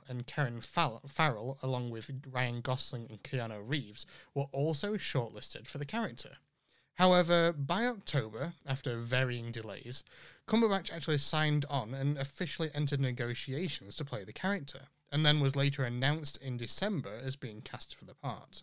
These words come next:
Kevin Feige actually explained that Marvel had kept returning to him for the role, even whilst considering other actors.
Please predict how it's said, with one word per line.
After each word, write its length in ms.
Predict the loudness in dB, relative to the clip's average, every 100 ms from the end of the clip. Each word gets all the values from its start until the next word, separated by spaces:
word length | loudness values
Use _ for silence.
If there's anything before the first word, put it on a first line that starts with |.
| _
Kevin 280 | 2 4 4
Feige 440 | 4 6 6 6 4
actually 320 | 2 -2 -4
explained 480 | -4 -2 -2 -2 -4
that 140 | 0
Marvel 340 | 4 4 2
had 120 | -4 -2
kept 260 | -4 -4
returning 480 | -8 -2 2 2 2
to 100 | -4
him 320 | 0 2 4
for 140 | 2 0
the 100 | 2
role, 400 | 4 2 0 -4
even 400 | 2 4 4 2
whilst 340 | 2 2 2 0
considering 640 | 0 2 0 -2 -8 -8
other 160 | -10 -6
actors. 600 | -6 -6 -8 -6 -6